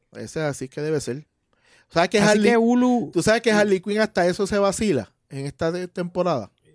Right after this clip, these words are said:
Speaker 2: Lo de que pone a
Speaker 1: Lo de
Speaker 2: esperar a la gente.
Speaker 1: Ah, yo un episodio bien bueno de eso. Ellos mismos criticando el formato de cómo sacan lo-, los episodios. No, te digo, D C está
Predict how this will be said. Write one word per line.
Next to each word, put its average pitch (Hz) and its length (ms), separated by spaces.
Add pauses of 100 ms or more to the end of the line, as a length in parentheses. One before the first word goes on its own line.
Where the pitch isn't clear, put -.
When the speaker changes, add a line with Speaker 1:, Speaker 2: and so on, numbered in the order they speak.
(100)
Speaker 2:
Lo 165 400
de 175 220
que 170 160
pone 180 220
a - 20
Speaker 1:
Lo - 80
de 247 60
Speaker 2:
esperar 226 400
a 208 80
la 208 100
gente. 202 460
Speaker 1:
Ah, 160 260
yo 160 100
un 143 80
episodio 156 520
bien 143 180
bueno 135 280
de 127 100
eso. 127 160
Ellos 143 180
mismos 175 300
criticando 160 580
el 165 60
formato 131 480
de 139 100
cómo 143 220
sacan 139 300
lo-, 123 160
los 123 180
episodios. 98 540 (420)
No, 147 120
te 120 140
digo, 147 400
D 131 180
C 117 180
está 165 920